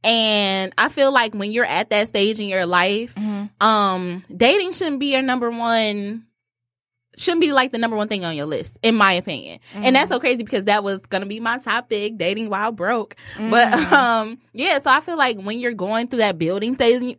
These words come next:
Speaker 1: stage in your life,
Speaker 2: Mm-hmm.
Speaker 1: it, it's not a good idea to really be, you can date and shit like that, but
Speaker 2: Yeah.
Speaker 1: as far as, like,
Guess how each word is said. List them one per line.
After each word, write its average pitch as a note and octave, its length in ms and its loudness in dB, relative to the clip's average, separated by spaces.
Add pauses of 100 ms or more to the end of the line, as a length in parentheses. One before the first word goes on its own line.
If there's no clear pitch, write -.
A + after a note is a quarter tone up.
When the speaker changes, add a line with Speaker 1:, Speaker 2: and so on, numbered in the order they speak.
Speaker 1:
stage A#3 300 0
in A#3+ 80 -4
your B3 120 -2
life, B3 260 2
Speaker 2:
Mm-hmm. G3+ 300 -4 (180)
Speaker 1:
it, G3+ 220 -4
it's A3+ 180 4
not G#3 460 4
a F#3 60 0
good F#3+ 180 0
idea F3 500 2
to E3 640 -6 (840)
really F3+ 420 0
be, D#3+ 720 -4
you G#4 120 -2
can A3 200 2
date F#3+ 340 2
and F#3 140 -6
shit F3+ 140 -2
like D#3 240 -2
that, E3+ 300 2
but D#3+ 360 -4
Speaker 2:
Yeah. A3+ 380 -8
Speaker 1:
as G#3 140 -2
far G#3+ 180 6
as, G3+ 160 0
like, F3 260 2